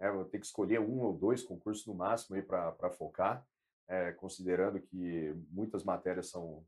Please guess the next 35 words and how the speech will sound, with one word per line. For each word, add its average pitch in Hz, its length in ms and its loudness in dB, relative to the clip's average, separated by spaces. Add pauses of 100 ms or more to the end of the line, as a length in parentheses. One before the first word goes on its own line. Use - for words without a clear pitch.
são 87 340 -12
iguais, 95 460 0
né, 95 60 -6
são 90 160 -8
parecidas. 101 760 -4 (480)
É, 95 800 2 (400)
né? 120 360 -6
E 127 440 -4 (280)
agora 127 200 6
sim, 127 220 0
o 98 80 0
que 107 80 -2
eu, 123 80 4 (200)
eu 104 200 4
tá, 110 240 6
já 110 140 0
tava 113 160 6
até 117 120 4
conversando 123 400 2
aqui, 107 160 0
né, 98 120 2
Vitor? 85 180 -6 (340)
Eu 95 160 10
acho 113 240 6
que 127 640 8
o 135 80 -4
máximo 139 520 4
possível, 170 520 0
né, 113 200 6
assim, 110 480 -2
né, 107 200 -4 (100)
dentro 139 380 -4
do, 113 440 2 (340)
do 101 60 -8
possível, 113 600 0